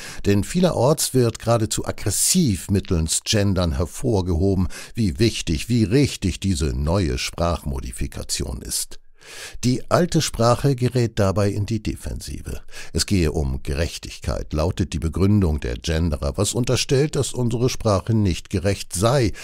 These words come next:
weil die Geschlechter in ihr nicht gebührend vorkämen.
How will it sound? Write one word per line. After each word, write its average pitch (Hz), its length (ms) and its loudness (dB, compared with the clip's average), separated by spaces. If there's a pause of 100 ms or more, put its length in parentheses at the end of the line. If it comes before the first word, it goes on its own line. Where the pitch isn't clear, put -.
(160)
weil 80 180 2
die 73 120 -4
Geschlechter 90 520 0
in 92 100 0
ihr 98 200 2
nicht - 240 -2
gebührend 78 520 0
vorkämen. - 800 -8